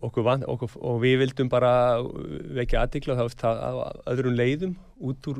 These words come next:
út úr, út úr kófinu fyrir síðustu kosningar og þetta er rauninni, við vorum þarna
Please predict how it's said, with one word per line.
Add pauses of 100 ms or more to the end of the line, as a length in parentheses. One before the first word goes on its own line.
(140)
út
úr,
út
úr
kófinu (180)
fyrir (240)
síðustu
kosningar (720)
og
þetta
er
rauninni, (720)
við
vorum
þarna